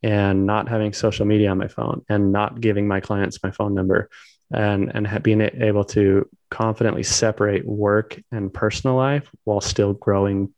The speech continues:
both of them and not having any hesitations or concerns that I feel like I'm missing out on one or the other. Um, there's a lot of pride that comes with,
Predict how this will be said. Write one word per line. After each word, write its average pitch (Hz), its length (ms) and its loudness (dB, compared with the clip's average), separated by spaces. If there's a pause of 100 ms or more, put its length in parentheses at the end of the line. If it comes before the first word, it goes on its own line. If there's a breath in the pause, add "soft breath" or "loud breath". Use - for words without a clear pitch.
both 98 280 0
of 117 160 0
them 131 360 0 (320 loud breath)
and 104 160 2
not 101 220 -2
having 101 400 -2
any 101 320 -2
hesitations 101 720 0
or 92 80 2
concerns 98 480 -2
that - 120 0
I - 20 -4
feel - 140 -2
like 101 120 -2
I'm 95 180 -4
missing 98 440 0
out 101 340 -4
on 123 140 0
one 135 160 0
or 143 80 2
the 139 160 2
other. 147 280 0 (460 loud breath)
Um, 104 440 2
there's 139 180 2
a 151 60 2
lot 147 100 2
of 120 60 0
pride 104 200 -2
that - 120 -4
comes 104 280 -2
with, 101 400 2